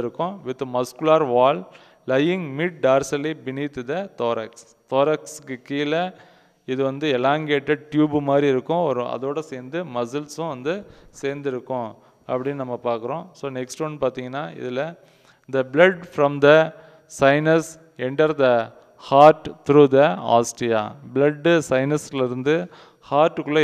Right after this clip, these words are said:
எப்படி போவோம் அப்படின்னு பார்த்தீங்கன்னா ostia அப்படிங்கிற ஓப்பனிங் வழியா போவோம்.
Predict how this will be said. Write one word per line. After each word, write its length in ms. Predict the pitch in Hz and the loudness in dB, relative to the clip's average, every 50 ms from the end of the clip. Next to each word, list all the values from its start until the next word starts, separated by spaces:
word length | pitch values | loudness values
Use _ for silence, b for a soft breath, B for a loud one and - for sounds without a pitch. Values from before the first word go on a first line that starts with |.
| 135 | 2
எப்படி 160 | 123 143 151 143 - 135 | 2 0 -4 -2 2 4
போவோம் 300 | 135 135 135 139 143 139 131 | 6 6 6 6 6 4 2
அப்படின்னு 280 | 120 123 131 135 131 117 120 | 0 -2 -4 -4 -2 -2 -2
பார்த்தீங்கன்னா 360 | 113 - 120 117 127 151 165 135 117 120 131 | -2 -4 -6 -10 -8 -8 -6 -4 -2 -2 -2
ostia 360 | 135 - - - 135 139 147 151 143 | -2 -4 -6 -8 -6 -4 -2 -2 -4
அப்படிங்கிற 320 | 123 123 120 123 135 160 160 139 123 123 | -4 -6 -8 -6 -6 -4 -2 0 2 2
ஓப்பனிங் 380 | 127 131 - - 143 139 135 123 117 | 2 0 -2 -6 -8 -8 -6 -6 -4
வழியா 220 | 113 120 131 127 - - 117 | -4 -2 -4 -4 -4 -4 -4
போவோம். 340 | 113 113 120 143 160 170 | -4 -2 -2 -2 -2 -4